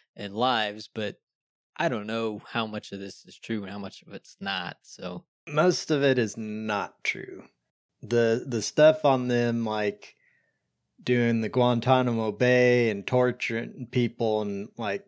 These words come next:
Speaker 2: going all ham for that, that's true.
Speaker 1: Like the Patriot Act stuff?
Speaker 2: Yeah, like, that's all legit, but most of the other stuff is not.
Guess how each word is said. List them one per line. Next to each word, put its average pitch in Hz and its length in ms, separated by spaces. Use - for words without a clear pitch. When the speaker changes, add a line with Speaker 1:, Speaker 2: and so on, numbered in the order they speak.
Speaker 2:
going 110 340
all 110 300
ham 110 580
for 104 220
that, 104 460
that's 127 400
true. 147 600
Speaker 1:
Like 120 200
the 98 120
Patriot 160 720
Act 147 340
stuff? - 540
Speaker 2:
Yeah, 117 360
like, 123 240
that's 143 340
all 143 240
legit, 147 540
but 113 200
most 131 300
of 135 120
the 117 80
other 127 220
stuff 135 420
is 95 140
not. 104 640